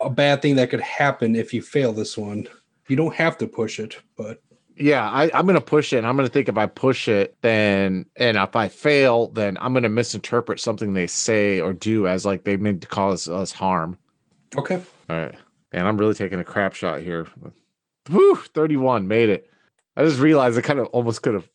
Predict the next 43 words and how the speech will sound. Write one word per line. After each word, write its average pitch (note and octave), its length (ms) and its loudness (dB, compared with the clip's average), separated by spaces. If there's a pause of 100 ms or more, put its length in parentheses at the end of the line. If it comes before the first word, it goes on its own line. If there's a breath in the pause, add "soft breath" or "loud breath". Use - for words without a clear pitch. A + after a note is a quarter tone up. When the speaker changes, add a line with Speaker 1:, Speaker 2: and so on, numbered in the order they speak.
Speaker 2:
<laughs> B2+ 140 0
like, C3+ 220 2
ruined E3 460 4
everything D3 360 0
completely C#3 480 0
with A#2+ 200 -4
my A#2+ 160 2
head B2 220 2
roll, B2+ 300 2
but G2 320 -2
go A#2 160 2
ahead. G#2+ 280 2 (540)
Speaker 1:
That's D3 220 0
good. D#3 260 0
Um, A#2 540 -2 (340 loud breath)
so, C3 560 0
like, D3 320 -2 (480)
it, D3+ 220 -2
you F3+ 240 4
are D3+ 240 4
kind C#3 280 -2
of, A#2 280 -4
um, B2+ 240 2
still D3 180 0
confused B2+ 640 0
on A2 220 0
what's B2 280 -2
going A#2+ 300 0
on, A2+ 280 2
but A#2 140 -4
then B2 220 4
they B2 120 2
start B2+ 260 -2
talking, B2 540 -2 (100)
um, A2+ 420 0
and A#2+ 280 0
you, A#2 360 2
uh, A2 260 0 (240)
you C3+ 120 0
hear G3+ 280 2
the E3 120 2
word C#3+ 440 2
Pierre, A#2+ 580 0